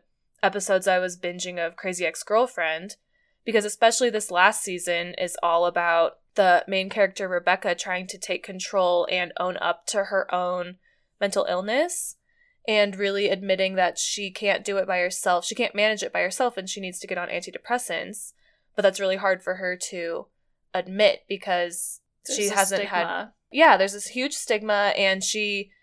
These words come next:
Speaker 1: her character has a really, really, um, like, domineering mom who's kind of, kind of, like, forced her on drugs that really weren't right for her in the past, and so she's had all these bad experiences, so she's, like,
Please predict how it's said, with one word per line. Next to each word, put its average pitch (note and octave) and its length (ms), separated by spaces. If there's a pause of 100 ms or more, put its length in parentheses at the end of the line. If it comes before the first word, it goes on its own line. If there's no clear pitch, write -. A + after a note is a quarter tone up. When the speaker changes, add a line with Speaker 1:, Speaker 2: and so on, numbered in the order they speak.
(200)
Speaker 1:
her B3 180
character A3+ 400
has G3 240
a F#3+ 80
really, F#3+ 380
really, F3 680
um, E3+ 400
like, F#3 180
domineering E3 760
mom F3+ 580 (500)
who's F#3+ 100
kind G3 160
of, F#3+ 120
kind F3+ 180
of, - 60 (120)
like, F3 160
forced F#3 380
her G#3 160
on F#3 320 (540)
drugs G3 240
that G#3+ 100
really G3 220
weren't F3+ 240
right A#3 200
for D4 120
her C4+ 120
in B3+ 120
the B3+ 100
past, G#3 560
and F#3+ 100
so F#3+ 140
she's F#3 400
had G#3 160
all G3+ 80
these G3 160
bad F3+ 140
experiences, A3 580
so F#3+ 100
she's, F#3 360
like, D#3+ 340